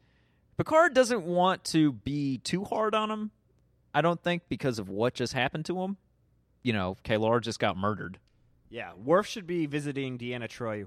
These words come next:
Speaker 2: right after this.
Speaker 1: Right. And Picard's like, Look, I try to work within the bounds of other people's cultures, and I understand your culture as best as I can. And I understand if you weren't part of Starfleet,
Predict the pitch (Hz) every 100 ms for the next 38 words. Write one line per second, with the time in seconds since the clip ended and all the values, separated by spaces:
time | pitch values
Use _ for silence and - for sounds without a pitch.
0 | 92 139 135 104 - 92 101 101 107 95
1 | - _ _ _ _ _ _ _ 127 135
2 | 135 127 123 120 113 - - _ _ -
3 | 160 190 180 151 120 113 98 - _ _
4 | _ _ _ _ 120 127 - 160 165 175
5 | 185 185 - 147 143 135 120 120 127 -
6 | 123 127 120 107 110 113 123 101 101 98
7 | 117 127 131 95 90 101 117 - _ _
8 | _ _ _ _ 98 92 92 92 98 120
9 | - 127 120 110 - 98 - 104 98 101
10 | 101 131 151 151 117 95 120 - _ _
11 | _ _ _ _ _ _ 104 120 175 190
12 | - 269 156 123 143 - _ _ _ _
13 | _ _ _ _ _ _ _ 127 117 165
14 | 156 196 - 170 156 143 220 240 190 110
15 | 98